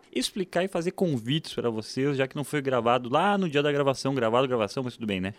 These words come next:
Ah, primeiro eu quero só lembrar os ouvintes que o Auto Reverse está no Twitter,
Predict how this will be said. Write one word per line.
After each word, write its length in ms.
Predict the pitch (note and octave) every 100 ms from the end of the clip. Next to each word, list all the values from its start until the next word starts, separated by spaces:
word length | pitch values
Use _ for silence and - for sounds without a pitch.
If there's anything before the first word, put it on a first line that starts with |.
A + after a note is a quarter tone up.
| -
Ah, 340 | A#2 A#2+ B2
primeiro 320 | A#2 E3 F3
eu 40 | G3+
quero 120 | G#3
só 100 | -
lembrar 200 | F#3 E3
os 100 | E3+ D3+
ouvintes 240 | D3+ D#3
que 340 | - D#3+ E3 -
o 140 | C3
Auto 160 | D#3 D#3+
Reverse 380 | B2+ C#3 -
está 260 | D3+ - F3+
no 100 | G3+
Twitter, 480 | - E3 G#3+ C#3+